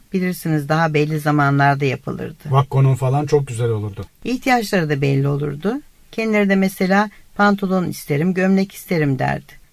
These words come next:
Speaker 1: Tabii biraz da yönlendiriyorsun. Bütün bilinçsiz bırakmak da doğru değil çocuğu. Seçmesine seçiyor ama "Bak pantolonun eskidi, şu şöyle oldu." diye biraz biz de söylerdik.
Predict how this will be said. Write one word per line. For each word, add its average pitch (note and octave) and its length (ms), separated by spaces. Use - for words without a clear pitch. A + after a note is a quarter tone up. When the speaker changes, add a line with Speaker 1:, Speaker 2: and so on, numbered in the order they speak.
Speaker 1:
Tabii G3 260
biraz E3 340
da A#3+ 40
yönlendiriyorsun. F3+ 960
Bütün F3+ 360
bilinçsiz E3+ 500
bırakmak D3+ 540
da F#3+ 140
doğru F3 280
değil F#3 200
çocuğu. C3 460
Seçmesine F#3+ 640
seçiyor F3 420
ama C4 220
"Bak G#3+ 220
pantolonun F#3 540
eskidi, F3 460
şu G3 180
şöyle F#3 360
oldu." D3 320
diye F3 260
biraz G3+ 320
biz A#3+ 160
de E3 80
söylerdik. C3 800